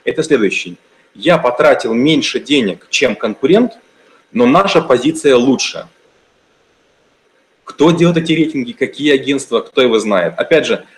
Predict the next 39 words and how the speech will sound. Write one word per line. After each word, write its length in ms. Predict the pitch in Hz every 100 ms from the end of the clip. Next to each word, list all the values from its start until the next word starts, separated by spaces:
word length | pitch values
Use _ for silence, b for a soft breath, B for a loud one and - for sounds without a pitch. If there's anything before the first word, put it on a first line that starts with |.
| b _
я 120 | 117
так 160 | 139 -
понимаю, 320 | 139 147 135
что 120 | -
их 180 | 143 -
много, 320 | 165 240 196
и 220 | - 143
разные 440 | - 151 147 120 110
маркетологи, 800 | 117 - - 247 233 143 196 - B B
а, 100 | -
спрашивают, 800 | - 139 165 165 135 131 123 -
м, 440 | 113 107 107 104 -
у 120 | 117
разных 280 | 135 135 123
агентств. 540 | 123 120 95 - - b b b -
И 340 | 120 120 117
там, 300 | - 135 127
где 140 | 117 123
они 180 | 120 117
выглядят 340 | 131 135 -
лучше, 240 | 202 -
те 220 | 120 143 151
и 20 |
берут. 400 | 147 135 87 - b b b
Пару 180 | - 143
раз 140 | - -
я 80 |
спрашивал: 380 | - 143 123 117
"Скажите, 400 | - 156 - -
а 160 | - 110
вот 220 | 139 - b b b
если 260 | 127 147 151
мы 140 | 147
глянем 240 | 143 143 131
такой-то 480 | 165 - 160 -
рейтинг, 360 | 131 113 98 95
каким 360 | 143 - 170 123
вы 80 |
будете?" 500 | 123 120 95 85 -